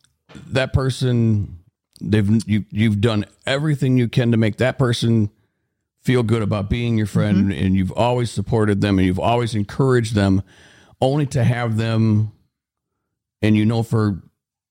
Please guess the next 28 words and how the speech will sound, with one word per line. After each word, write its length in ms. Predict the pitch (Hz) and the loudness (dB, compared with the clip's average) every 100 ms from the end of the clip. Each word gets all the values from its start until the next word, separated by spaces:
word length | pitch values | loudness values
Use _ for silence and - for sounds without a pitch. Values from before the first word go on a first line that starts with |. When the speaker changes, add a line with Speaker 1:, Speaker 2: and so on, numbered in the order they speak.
| _ _ _ | _ _ _
Speaker 1:
in 200 | 123 113 | -2 0
your 120 | 104 | 0
heart, 420 | 90 143 127 110 90 | 0 0 0 -4 -2
they 160 | 104 | -2
silently 540 | 98 131 123 120 107 104 | 0 -2 -2 -2 -2 0
are 100 | 104 | 0
stabbing 440 | - 117 107 101 | 0 0 2 2
you 140 | 98 | 2
in 80 | 92 | 2
the 80 | 90 | 0
back, 480 | 110 113 107 104 - - - _ _ | -2 -2 -2 -4 -8 -20 -20 _ _
not 360 | - 104 110 131 | 0 0 2 -2
supporting 540 | - 113 110 101 98 | -4 0 2 2 2
you, 360 | 98 92 90 90 _ _ _ _ _ _ | 2 2 2 -2 _ _ _ _ _ _
um, 680 | 101 98 95 92 92 98 - _ _ _ _ _ 117 | -4 -2 0 2 2 0 -4 _ _ _ _ _ -2
and 160 | 110 | 0
just 520 | 95 107 127 117 - - _ _ _ _ _ _ _ - | 0 -2 -2 -4 -10 -18 _ _ _ _ _ _ _ -2
is 160 | 113 | 0
just 320 | 92 113 104 | 0 -2 -4
genuinely 600 | 98 123 120 127 123 113 110 | -4 -2 0 0 2 2 2
a, 60 | 98 - _ | 0 -4 _
a 40 | 80 | -4
shitty 380 | - 143 127 101 | -2 0 0 0
person, 600 | 123 143 - 87 90 98 _ _ _ - | 2 0 0 0 0 -2 _ _ _ -6
but 140 | - 101 | -2 -2
yet 160 | 101 | -2
you 140 | 85 101 | 0 -2
still 540 | - 127 127 123 117 | 0 0 2 2 0